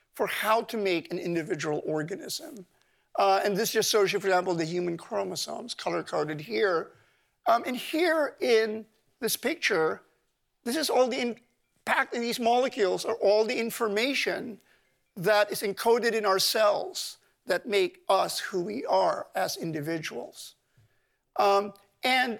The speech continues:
there has been, you know, a long history of trying to understand the letters that make up these molecules, to try to understand how these structures are encoded and what happens if you change parts of the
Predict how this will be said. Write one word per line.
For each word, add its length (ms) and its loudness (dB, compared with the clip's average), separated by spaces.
there 240 4
has 100 2
been, 360 -2
you 160 -2
know, 300 2
a 60 2
long 600 2
history 460 0
of 120 -2
trying 460 0
to 100 -10
understand 840 -2
the 100 4
letters 500 4
that 140 -6
make 240 0
up 140 -2
these 240 -6
molecules, 560 2
to 120 -6
try 220 -2
to 60 -8
understand 600 -2
how 340 0
these 320 -2
structures 520 -2
are 100 -2
encoded 720 -2
and 480 0
what 160 2
happens 520 0
if 120 -10
you 100 -6
change 680 0
parts 420 -2
of 140 -6
the 260 -2